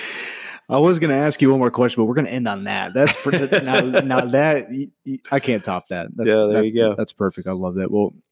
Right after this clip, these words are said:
Speaker 1: Cap, thank you so much for opening up your house and providing everybody some awesome content today. That's what this is all about.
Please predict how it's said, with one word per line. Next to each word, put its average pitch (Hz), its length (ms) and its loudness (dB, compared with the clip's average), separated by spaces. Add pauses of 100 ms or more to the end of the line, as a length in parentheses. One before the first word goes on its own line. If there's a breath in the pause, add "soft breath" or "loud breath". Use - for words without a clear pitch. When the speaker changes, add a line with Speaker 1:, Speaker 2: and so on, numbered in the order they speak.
(120)
Speaker 1:
Cap, 123 280 2
thank 123 180 0
you 123 60 0
so 117 160 0
much 113 220 2
for 92 360 -2 (440)
opening 110 240 0
up 98 100 -2
your 98 100 0
house 107 380 -2
and 90 260 -8 (120)
providing 104 400 0
everybody 101 280 -2
some 90 340 -8 (100)
awesome 95 500 -4 (120)
content 98 460 -6
today. 98 180 -2
That's 101 200 -2
what 104 60 -6
this 95 180 -6
is 95 80 -4
all 95 180 0
about. 95 400 -4